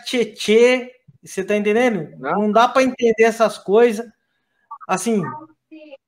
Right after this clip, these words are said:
Speaker 1: eu acho que talvez isso possa atrapalhar o Galo, mas o Galo passa pra mim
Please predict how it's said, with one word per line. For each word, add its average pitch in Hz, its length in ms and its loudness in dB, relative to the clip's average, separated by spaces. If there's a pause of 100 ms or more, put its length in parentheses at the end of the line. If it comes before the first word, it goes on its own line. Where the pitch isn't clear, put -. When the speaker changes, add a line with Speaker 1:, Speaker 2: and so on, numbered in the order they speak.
(880)
Speaker 1:
eu 220 160 6
acho - 260 4
que 233 140 -8
talvez 240 540 2
isso 254 300 -6
possa 240 280 -2
atrapalhar 220 540 0
o 190 120 0
Galo, 156 360 -4
mas 180 200 -2
o 196 100 -8
Galo 202 340 -4
passa 180 300 -4
pra 156 160 -8
mim 202 380 0